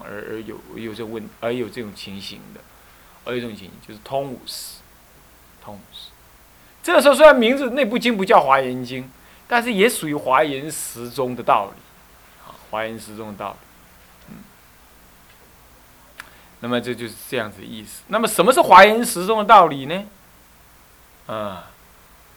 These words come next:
什么是华严时中道理呢？来，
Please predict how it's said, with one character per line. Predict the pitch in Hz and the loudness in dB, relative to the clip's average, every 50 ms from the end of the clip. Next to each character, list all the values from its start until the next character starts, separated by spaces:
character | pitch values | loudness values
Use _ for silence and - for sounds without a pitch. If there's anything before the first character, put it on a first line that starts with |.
| _ _ - - - - - - | _ _ -20 -20 -20 -20 -20 -16
什 | - 123 | -12 -12
么 | 135 | -8
是 | 147 170 | -2 2
华 | 151 135 139 | 2 2 2
严 | 139 135 | 0 -4
时 | 120 123 | -10 -12
中 | 127 131 | -10 -4
道 | 135 139 131 120 | -2 0 0 0
理 | 113 110 110 | -2 -8 -12
呢？ | 110 113 123 - - - - - - - | -16 -20 -20 -20 -20 -20 -20 -20 -20 -18
来， | - 107 98 98 | -14 -14 -12 -14